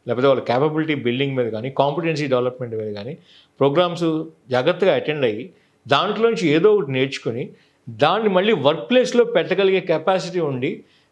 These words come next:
దాన్ని మళ్ళీ ఎవాల్యుయేట్ చేయగలిగే కెపాసిటీ కూడా ఆ సీనియర్స్కి ఉండాలి. అప్పుడే ఈ స్ట్రెస్ మేనేజ్‌మెంట్ మనం బాగా తగ్గించుకోగలం.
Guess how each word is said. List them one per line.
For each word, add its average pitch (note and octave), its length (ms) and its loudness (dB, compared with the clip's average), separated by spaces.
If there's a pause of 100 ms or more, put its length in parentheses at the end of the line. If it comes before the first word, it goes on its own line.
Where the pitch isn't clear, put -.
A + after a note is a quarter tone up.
దాన్ని F#3+ 300 2
మళ్ళీ G3+ 360 2
ఎవాల్యుయేట్ G#3 540 2
చేయగలిగే F#3+ 200 0
కెపాసిటీ E3 420 -2
కూడా F#3 360 0
ఆ B2 80 -4
సీనియర్స్కి D3+ 480 -2
ఉండాలి. G#2 240 -10 (580)
అప్పుడే G3+ 540 2
ఈ E3 180 0
స్ట్రెస్ C#3+ 360 -2
మేనేజ్‌మెంట్ C#3 360 -4
మనం C#3+ 260 -8 (240)
బాగా B2 140 2
తగ్గించుకోగలం. A2 640 -6